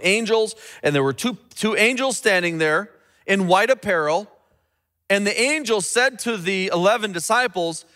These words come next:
"Ye men of Galilee, why stand ye gazing into heaven?" I mean, I wonder how long they were standing there,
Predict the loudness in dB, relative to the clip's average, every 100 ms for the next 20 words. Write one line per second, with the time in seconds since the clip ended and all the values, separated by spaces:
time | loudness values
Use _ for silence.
0 | _ _ _ _ _ _ _ _ _ -6
1 | -2 2 2 4 2 2 2 4 4 2
2 | 0 -2 2 2 2 -2 -4 0 0 -2
3 | -4 -8 -2 0 0 -2 -4 -2 -2 0
4 | 0 2 2 0 -4 -10 _ _ -6 -4
5 | -2 0 0 0 0 2 2 0 -2 -6
6 | -6 -4 -4 -4 -8 -10